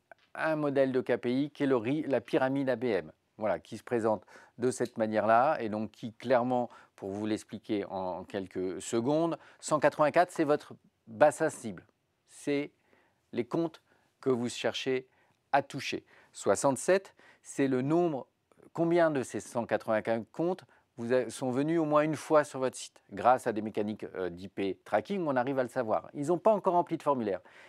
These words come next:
mais ils sont déjà venus. Donc il y a déjà une première étape, euh, de considération. Puis après, donc vingt-quatre et vingt-neuf, c'est justement le téléchargement,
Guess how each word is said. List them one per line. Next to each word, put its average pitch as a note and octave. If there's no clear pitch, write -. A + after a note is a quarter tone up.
mais F3
ils F#3+
sont F3+
déjà D#3
venus. G2+
Donc A2
il -
y -
a A#2
déjà C3
une C#3+
première D3+
étape, C#3
euh, G#2
de A#2
considération. G2
Puis D#3+
après, D#3+
donc C3
vingt-quatre B2+
et B2+
vingt-neuf, F3
c'est D3
justement B2+
le C#3
téléchargement, D3